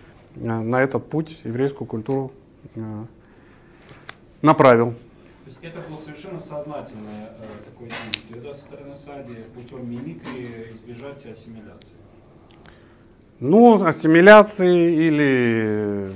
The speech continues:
Speaker 1: э, такого принижения, да, по-, поражения определённого на культурном, э, как бы, на, на, на ку-, в культурной войне, войне культур. Он почувствовал, что, э, еврейская культура как бы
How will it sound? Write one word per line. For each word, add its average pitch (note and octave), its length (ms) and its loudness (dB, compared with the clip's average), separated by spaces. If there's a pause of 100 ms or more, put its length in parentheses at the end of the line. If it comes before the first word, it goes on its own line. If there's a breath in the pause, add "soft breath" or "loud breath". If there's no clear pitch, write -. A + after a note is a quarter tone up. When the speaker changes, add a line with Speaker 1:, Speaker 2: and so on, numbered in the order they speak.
(140)
Speaker 1:
э, G#2 360 -12
такого A#2+ 240 -2
принижения, C#3 1200 0 (200)
да, D3+ 180 -2
по-, B2+ 180 -2
поражения C3+ 640 4
определённого A#2+ 720 0
на A#2+ 180 -2
культурном, A#2+ 640 -2 (120)
э, A2 220 -12
как G#2+ 180 -8
бы, G#2+ 180 -10
на, A#2 80 -8
на, A2 480 -10
на A#2 180 -10
ку-, B2 180 -10
в - 100 -20
культурной C#3+ 540 -2
войне, A#2+ 480 -2 (500 soft breath)
войне C3 340 -2
культур. A#2+ 500 -4 (580 soft breath)
Он A#2 160 -6 (120)
почувствовал, A2+ 540 -4
что, G#2+ 580 -8
э, G#2+ 320 -14
еврейская A2+ 420 -8
культура A2 420 -6
как C#3 280 0
бы G2 220 -8